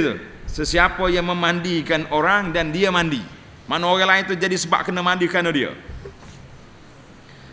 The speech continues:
Kemudian dia mandi juga pada hari Jumaat. Bakkara wa btakara, pergi lebih awal. Masya wa lam yarkab, berjalan dan tidak menaik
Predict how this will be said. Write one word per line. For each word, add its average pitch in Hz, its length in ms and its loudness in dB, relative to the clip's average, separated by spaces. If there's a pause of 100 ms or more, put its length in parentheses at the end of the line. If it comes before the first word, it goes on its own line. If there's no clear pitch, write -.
(180)
Kemudian 190 440 4
dia 190 120 2
mandi 190 360 0
juga 170 200 -2
pada 170 240 0
hari 165 240 0
Jumaat. 120 320 -2 (1800)
Bakkara 190 720 4
wa 190 200 6
btakara, 180 840 2
pergi 170 320 -4
lebih 170 280 0
awal. 185 920 2 (1120)
Masya 147 640 2
wa 143 160 4
lam 143 160 0
yarkab, 139 720 0
berjalan 143 720 0
dan 131 240 -4
tidak 175 340 -4
menaik 139 380 -2